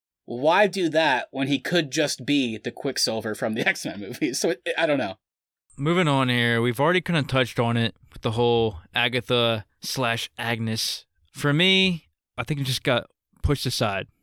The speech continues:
Speaker 2: the whole Agatha story. I just feel like the whole Avenger story took over in this one, and not in a bad way, 'cause we already touched on all the things we loved of the Avenger story in this one, but I just feel like it took over, and the whole Agatha thing just kinda set aside. And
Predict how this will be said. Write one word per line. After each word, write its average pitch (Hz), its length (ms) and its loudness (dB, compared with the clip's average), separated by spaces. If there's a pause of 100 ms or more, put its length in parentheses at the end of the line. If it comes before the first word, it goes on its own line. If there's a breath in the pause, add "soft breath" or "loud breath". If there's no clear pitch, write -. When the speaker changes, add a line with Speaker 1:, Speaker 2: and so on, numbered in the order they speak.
(140)
Speaker 2:
the 113 80 -2
whole 110 200 2
Agatha 107 300 -2
story. 101 460 -4 (360)
I 127 40 0
just 131 160 0
feel 160 80 4
like 139 80 0
the 147 80 2
whole 135 320 4
Avenger 127 560 2
story 123 420 2
took 131 260 -2
over 127 200 4
in 117 80 2
this 110 180 0
one, 117 240 2 (180 loud breath)
and 131 140 2
not 196 140 4
in 185 80 0
a - 20 2
bad 147 300 4
way, 110 200 0
'cause 120 160 0
we 123 140 2
already 127 220 4
touched 135 260 0
on 120 80 -2
all 120 140 2
the 113 80 -4
things 123 220 0
we 113 80 0
loved 120 440 0 (400)
of 117 160 -2
the 117 100 0
Avenger 131 300 0
story 110 300 0
in 104 60 -2
this 104 200 -4
one, 107 340 -4
but 127 140 4
I 127 60 4
just 127 280 -2
feel 151 120 2
like 131 160 0
it 117 100 -4
took - 240 -2
over, 117 500 2 (440)
and 123 200 2
the 123 60 0
whole 127 240 2
Agatha 123 400 0
thing 120 280 0
just 117 160 -4
kinda 117 360 -2 (320)
set 143 220 0
aside. 120 500 0
And 110 220 -4